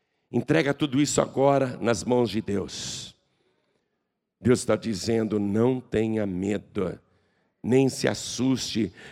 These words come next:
por causa desta grande multidão de demônios e problemas,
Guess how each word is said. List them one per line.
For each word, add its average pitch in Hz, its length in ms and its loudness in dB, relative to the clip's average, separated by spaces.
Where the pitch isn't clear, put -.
por 120 140 2
causa 120 320 0
desta 110 380 -2
grande 127 500 0
multidão 123 560 -2
de 110 140 -2
demônios 120 520 0
e 120 60 0
problemas, 120 680 0